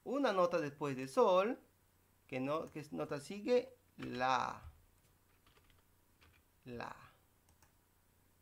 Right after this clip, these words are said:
¿Cierto? Aquí tenemos sol, la. Una nota antes do la, tenemos o, sol.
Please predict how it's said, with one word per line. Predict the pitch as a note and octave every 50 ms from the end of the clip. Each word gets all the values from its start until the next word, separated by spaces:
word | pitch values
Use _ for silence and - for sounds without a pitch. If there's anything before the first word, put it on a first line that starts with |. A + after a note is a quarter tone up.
| _ _ _ _ _
¿Cierto? | C3+ B2 C3 C#3 C#3 - - F#3 F#3+ G#3+ A3 - _ _ _ _ _ _ _ _ _ _ _
Aquí | - C3 - - B2+
tenemos | A#2+ B2+ B2 B2+ B2+ C3 C#3 C3+ -
sol, | - B2 B2 - -
la. | - - - - A#2 - - _ _ _ _ _ _ _ _ _ _ _ _ _ _ _ _ _ _ _ _
Una | - F3+ F#3+ G3+ G#3 G#3 G3 F3+ D#3 C#3+
nota | C#3+ D3 D3+ D3 C#3+ D3 C#3+ C3 C3+ C#3
antes | C#3 C3+ C3+ C3 A2+
do | - D#3 F3+
la, | G#3 G3+ F#3+ F#3+ G3+ B3 B3+ - - _
tenemos | - B2+ B2+ C3 C3 C#3 C#3+ C#3+ - -
o, | F#3+ G#3 A3+ B3+ D4+ - - _ _ _ _ _ _ _ _ _ _ _ _ _ _ _ _
sol. | - - - - - D3+ D#3 E3 F3 F#3 F#3 F3 D#3+ C#3 C3 B2+ A#2+ A#2 A2+ G#2+ A2 A2 G#2+ G#2+ G#2+